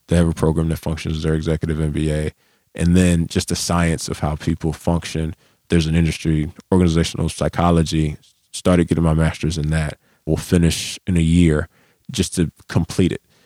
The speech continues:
And so what Vessel does is it goes in and looks at how humans perform, um, within an organization around team dynamics, around culture, around diversity and inclusion, and how can you leverage the talents that's already within to navigate what you're going through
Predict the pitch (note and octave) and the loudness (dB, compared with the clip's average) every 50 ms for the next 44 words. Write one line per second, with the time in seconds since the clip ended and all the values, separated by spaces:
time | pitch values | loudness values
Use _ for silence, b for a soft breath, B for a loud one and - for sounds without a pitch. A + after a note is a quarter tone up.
0 | _ _ _ _ _ _ F2+ F2 - - F#2 F2+ E2+ F2 F2+ C2+ - F#2 F#2+ G2 | _ _ _ _ _ _ 0 0 0 2 2 4 6 4 4 4 2 2 2 2
1 | - - G2+ F2 F2 E2 D#2+ D#2+ D#2+ E2+ E2+ E2+ E2 - - F2+ F2 F2 E2 D2 | 2 0 0 2 2 2 2 2 0 0 0 0 0 2 2 4 4 4 4 2
2 | F2 F2 E2+ E2 D#2 D#2 E2 E2+ D#2+ - - F2 E2 D#2+ - _ _ _ _ _ | 2 0 2 2 2 2 0 0 0 -2 -4 -4 -4 -4 -4 _ _ _ _ _
3 | _ _ - - - G2+ F2 - A#2 G#2 G2 F#2+ F2 - - - G2+ - - E2+ | _ _ -8 -2 0 0 2 2 4 4 4 4 2 0 -2 -4 -6 -4 -4 -4
4 | D#2 D2+ F2 F2+ F2+ - - _ - E2+ D#2+ D#2+ E2 E2 - E2+ E2+ C2+ D#2 E2+ | -4 -4 -4 -6 -8 -12 -12 _ -4 -4 -2 -2 -2 -2 -2 -4 -2 0 0 0
5 | D#2+ E2+ E2 D#2 D2 D#2 D2+ - - - - D#2 D2+ D2+ C#2 C2 - - D#2+ E2 | 0 0 -2 -2 -2 -2 -4 -4 -4 -4 -2 -2 0 -2 -2 -2 -2 -2 -2 0
6 | D#2+ D#2 D#2 D#2 D#2+ D#2 D2+ D#2 C#2 - - - D2+ D2+ C#2+ D2 C#2 C#2 - _ | 0 0 0 0 -2 -2 -4 -4 -6 -8 -10 -8 -6 -4 -4 -4 -6 -8 -10 _
7 | _ _ _ _ _ _ - - F#2 E2 - - - D#2+ D#2 D2+ D2+ D#2 D#2 D2+ | _ _ _ _ _ _ -2 0 0 0 0 0 -2 0 0 0 2 0 0 0
8 | D2+ D2+ D2+ D2+ D2+ D2 - - D#2+ D#2 D2 D2 C2+ - - - E2 D#2 D2 D#2+ | 0 -2 -2 -2 -2 -4 -4 -6 -4 -4 -4 -6 -4 -2 -2 0 0 0 -2 -4
9 | D#2 D#2+ - _ _ _ _ _ _ - E2+ D#2+ D#2 E2+ F2 - - F#2 E2+ E2 | -8 -8 -10 _ _ _ _ _ _ -10 -8 -4 0 0 0 0 0 0 0 0
10 | E2 D#2 D2+ D#2 E2 E2 D#2+ C#2+ D#2+ D#2 D2 - - - - _ _ _ _ _ | 0 0 2 2 2 2 2 2 0 -2 -2 -4 -8 -14 -16 _ _ _ _ _
11 | _ - E2+ - - - E2 D#2+ D2 - - - D#2+ D#2+ - D#2+ D#2+ E2 D#2+ D#2 | _ -2 -2 -2 -2 -2 -2 -2 -4 -4 -6 -6 -6 -4 -2 0 2 2 2 2
12 | D#2 D#2 D2+ D2 - F2 F#2 G2+ G#2+ G#2+ A2 - - D#2 E2 D#2+ D#2+ D#2 D2 D#2 | 2 0 -2 0 2 2 4 4 2 2 -2 -4 -8 -8 -6 -4 -4 -4 -6 -6
13 | - D#2+ D#2 D#2 - - _ _ _ _ _ _ _ _ - F2 F2+ - - D#2+ | -4 -4 -4 -4 -6 -8 _ _ _ _ _ _ _ _ 0 0 0 0 0 -2
14 | D2+ D2+ D#2+ D#2+ D#2 D2+ - - D#2+ D#2+ D#2 | -2 0 -2 -2 -2 -2 -4 -4 -4 -4 -4